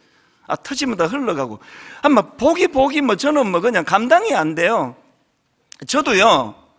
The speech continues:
막 그렇게 뭐 담대한 사람이 아니에요. 아, 저는 그냥 아담이에요.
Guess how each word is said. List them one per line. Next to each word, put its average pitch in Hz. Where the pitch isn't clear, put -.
막 220
그렇게 -
뭐 262
담대한 208
사람이 190
아니에요. 139
아, 170
저는 269
그냥 233
아담이에요. 156